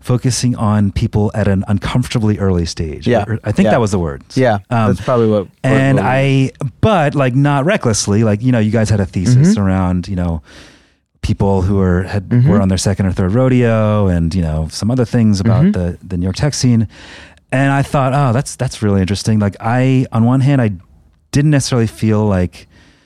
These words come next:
Speaker 1: you know, at least I, and, you know, I think especially when Justin came into the picture, we have families, we had done startups before, we
Speaker 2: Yeah.
Speaker 1: weren't necessarily looking to do, like, a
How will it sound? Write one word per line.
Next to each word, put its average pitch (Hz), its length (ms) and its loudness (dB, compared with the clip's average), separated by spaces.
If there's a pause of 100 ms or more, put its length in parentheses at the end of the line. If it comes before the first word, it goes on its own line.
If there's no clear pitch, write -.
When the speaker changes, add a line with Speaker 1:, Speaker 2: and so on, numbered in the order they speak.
(300)
Speaker 1:
you 107 140 0
know, 92 80 2
at 101 60 0
least 101 280 -2
I, 101 600 0
and, 87 440 0
you 104 80 -6
know, 87 120 -2
I 82 40 -4
think 90 220 -6
especially - 320 -6
when 92 80 0
Justin 92 300 -4
came 101 160 -4
into 90 120 -2
the - 80 -6
picture, 95 300 -4
we 87 80 -2
have 78 140 -6 (240)
families, 101 680 0
we 85 100 -4
had 85 240 -8
done 107 180 -2
startups 95 320 -4
before, 95 320 -2
we 92 120 0
Speaker 2:
Yeah. 107 200 0 (340)
Speaker 1:
weren't 110 180 0
necessarily 104 400 0
looking 98 240 -2
to 90 80 0
do, 92 180 0
like, 90 260 0
a 80 280 -2